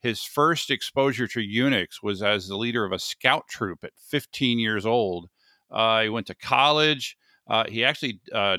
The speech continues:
dropped out of college to create his first company, uh, that did, uh, c-, uh, cad design, right?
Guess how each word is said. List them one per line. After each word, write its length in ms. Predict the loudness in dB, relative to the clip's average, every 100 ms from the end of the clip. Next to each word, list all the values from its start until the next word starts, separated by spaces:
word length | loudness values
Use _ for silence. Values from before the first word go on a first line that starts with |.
| -4
dropped 320 | -2 -2 2
out 160 | 2 2
of 100 | 0
college 320 | 0 0 -2
to 100 | -8
create 320 | -6 -2 0
his 100 | -2
first 380 | -4 -4 -4 -6
company, 520 | -6 -4 -6 -6 -8 -6
uh, 220 | -4 -4
that 260 | -4 -8 -6
did, 300 | -6 -4 -4
uh, 300 | -2 -2 -4 _
c-, 80 | -10
uh, 140 | -10 -8
cad 320 | 0 2 2
design, 400 | -2 -6 -6 -8
right? 280 | -8 -6 -8